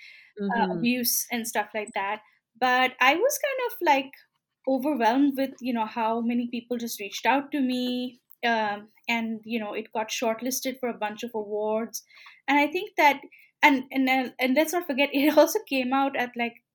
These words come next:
Speaker 1: the, possibly the worst time. It was, like, at the height of the alpha wave,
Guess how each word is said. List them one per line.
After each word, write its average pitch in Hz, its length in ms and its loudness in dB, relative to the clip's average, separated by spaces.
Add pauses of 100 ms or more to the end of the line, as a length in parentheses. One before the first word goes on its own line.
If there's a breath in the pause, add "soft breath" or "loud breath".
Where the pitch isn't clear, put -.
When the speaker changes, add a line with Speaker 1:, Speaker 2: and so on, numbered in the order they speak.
(220)
Speaker 1:
the, 220 220 -16 (360)
possibly 254 380 0
the 247 120 -2
worst 220 360 -4
time. 214 500 -4
It 233 160 -10
was, 233 180 -4
like, 240 160 -2
at 247 100 -6
the 254 80 0
height 247 460 -2
of 233 180 -6
the - 140 -8
alpha 208 340 -2
wave, 269 340 -2